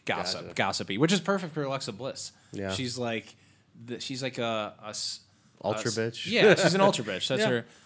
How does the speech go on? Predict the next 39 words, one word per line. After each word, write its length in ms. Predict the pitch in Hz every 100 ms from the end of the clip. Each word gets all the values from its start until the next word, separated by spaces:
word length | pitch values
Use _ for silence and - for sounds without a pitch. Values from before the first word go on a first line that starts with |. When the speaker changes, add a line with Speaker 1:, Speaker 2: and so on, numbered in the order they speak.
| - -
Speaker 1:
Like, 100 | 120
that's 140 | 123
perfect. 460 | - 135 92 - - _ _ -
Um, 440 | 123 120 117 117 - _ - -
but 100 | 143
I 80 | 147
thought 200 | 160 165
it 100 | 151
had, 440 | 147 143 139 135 -
I 80 | 175
was 200 | 240 233
looking 240 | 220 190
for, 240 | - 165 151
like, 400 | 135 123 120 - _ _ _ _ _ _ _ -
I 140 | 170
C 160 | 175 202
title 260 | 196 180
match 360 | 170 165 165 -
was 140 | 143
probably 320 | - 135 131 127
just 180 | 127
the 160 | 139 120
action, 480 | 113 123 - 143 143
but 100 | 123
I 80 | 123
was 140 | 120
looking 200 | 117 117
for 120 | 113
story 460 | - - 98 95 95
here. 240 | 92 87
Like, 180 | 90 92
I 80 | 101
thought 220 | 113 104
Nia 220 | 110 107
Jax 360 | 107 101 98 -
and 140 | 90
Alexa 320 | 92 87 -
Bliss's 320 | 87 87 95 -
story 540 | - 85 90 95